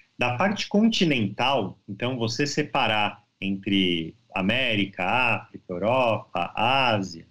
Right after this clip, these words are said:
né? É, a gente tá, a gente consegue dizer os componentes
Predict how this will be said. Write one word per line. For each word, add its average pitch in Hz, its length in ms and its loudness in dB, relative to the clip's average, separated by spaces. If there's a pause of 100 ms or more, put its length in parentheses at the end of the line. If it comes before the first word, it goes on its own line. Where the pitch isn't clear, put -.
né? 117 380 -2 (420)
É, 98 640 0 (120)
a 104 80 -4
gente 123 320 -2
tá, 135 460 2
a 113 100 -6
gente 120 200 -4
consegue 147 720 0
dizer 107 680 0
os - 580 -10
componentes 107 800 -2